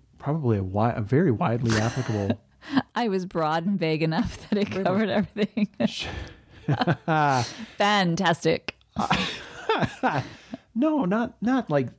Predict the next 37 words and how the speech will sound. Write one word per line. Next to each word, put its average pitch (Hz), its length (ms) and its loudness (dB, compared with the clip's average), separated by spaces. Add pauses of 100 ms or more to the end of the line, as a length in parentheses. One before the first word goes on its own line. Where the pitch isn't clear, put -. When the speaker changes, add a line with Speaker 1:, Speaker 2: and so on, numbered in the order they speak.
(180)
Speaker 1:
not 160 200 -2
like 139 180 0
that 120 260 2
as 113 140 -2
far 113 280 0
as, 104 200 -2
like, 95 280 -2 (340)
oh, - 580 -10 (160)
let's 113 240 0
see, 104 160 4
not, 135 240 0
not 160 160 2
like 147 140 2
fortune 135 480 0
cookie, 104 420 -4 (180)
right? 202 240 -2 (920)
Speaker 2:
Well, 214 260 2 (100)
can 214 140 4
I 185 140 6
just - 360 0
maybe 170 200 4
suggest 160 580 2
one 165 300 0
that 160 100 -2
I 160 220 0
think - 100 -10 (260)
Speaker 1:
Oh, 180 200 2
Speaker 2:
I 185 140 2
Speaker 1:
great. 190 100 0
Speaker 2:
see 180 320 0
in 185 80 0
you? 202 360 0
Speaker 1:
Okay, 220 360 -2 (160)
I 139 100 -6
would 147 120 -2
love 190 180 -4
that. 107 180 -10